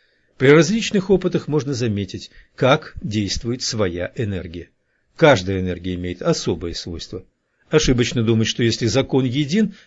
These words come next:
то все частичные проявления будут совершенно одинаковы. Чем тоньше энергия, тем и качества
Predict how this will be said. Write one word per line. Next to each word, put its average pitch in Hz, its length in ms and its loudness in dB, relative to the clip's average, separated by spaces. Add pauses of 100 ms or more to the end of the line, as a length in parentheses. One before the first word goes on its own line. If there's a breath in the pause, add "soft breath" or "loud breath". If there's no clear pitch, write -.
то 131 120 2
все 131 160 2
частичные 120 580 -4
проявления 110 460 -2
будут 92 200 -8
совершенно 135 720 -4
одинаковы. 90 920 -6 (1000 loud breath)
Чем 135 240 4
тоньше 147 360 2
энергия, 139 360 2
тем 135 240 0
и 127 40 0
качества 104 840 -4